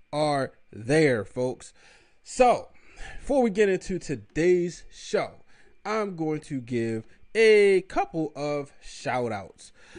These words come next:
First and foremost, I gotta give a huge shout out to my good friend Adrian Lawrence on the publishing of her book called Stand in the Game, the playbook for beating sexual harassment in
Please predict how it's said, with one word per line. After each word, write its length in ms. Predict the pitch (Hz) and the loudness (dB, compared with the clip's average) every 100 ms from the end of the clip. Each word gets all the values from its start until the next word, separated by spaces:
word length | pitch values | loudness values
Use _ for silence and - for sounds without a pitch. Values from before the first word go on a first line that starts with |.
| - - | -18 0
First 380 | 214 226 226 | 6 6 6
and 100 | 147 | -8
foremost, 600 | - 139 127 110 101 - - 175 | -6 -4 -2 -4 -10 -16 -12 -4
I 140 | 190 | 0
gotta 180 | 147 131 | 0 -2
give 200 | 120 113 | -6 -8
a 60 | |
huge 300 | 101 190 240 | -6 -4 -4
shout 300 | - 151 127 | -4 -2 -2
out 280 | 117 113 - - | -2 -4 -10 -6
to 400 | 156 135 120 117 | -4 -4 -6 -8
my 220 | 107 127 | -10 -8
good 260 | 113 117 110 | -8 -10 -10
friend 440 | - 120 110 104 _ _ - | -10 -8 -8 -12 _ _ -14
Adrian 520 | 143 147 127 127 117 123 | -8 -8 -8 -10 -10 -10
Lawrence 360 | 135 143 143 - | -8 -10 -12 -12
on 420 | 156 147 135 131 _ | -8 -6 -8 -12 _
the 180 | - 127 | -10 -10
publishing 720 | - - 190 170 139 - 107 - | -10 -10 -8 -8 -10 -12 -16 -16
of 200 | 117 - | -18 -16
her 160 | 120 | -18
book 720 | 107 - 165 185 127 _ _ _ _ _ _ | -18 -8 -4 -2 -4 _ _ _ _ _ _
called 320 | - 147 120 | -6 -6 -6
Stand 460 | - - 208 214 185 | -10 -10 -4 -4 -4
in 180 | 185 175 | -6 -6
the 80 | |
Game, 460 | 127 123 147 127 104 | -6 -4 -4 -4 -10
the 80 | - | -18
playbook 760 | - - 214 220 127 98 - - _ _ _ | -18 -8 -6 -6 -8 -12 -14 -20 _ _ _
for 120 | 127 | -12
beating 600 | 113 120 151 131 120 110 - _ _ | -8 -4 -2 -2 -4 -8 -14 _ _
sexual 720 | - - 185 180 - 165 151 143 | -18 -8 -8 -8 -12 -10 -10 -10
harassment 800 | 127 107 120 135 127 - 123 - - | -12 -10 -8 -8 -10 -12 -14 -14 -14
in 340 | 127 117 110 | -12 -10 -14